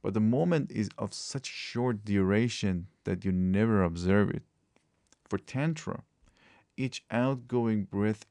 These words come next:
is a death, and each new breath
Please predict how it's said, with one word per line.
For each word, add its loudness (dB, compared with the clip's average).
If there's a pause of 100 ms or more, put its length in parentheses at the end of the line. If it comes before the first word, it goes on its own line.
(100)
is -2
a 0
death, -2 (960)
and -2
each -6
new 2
breath -4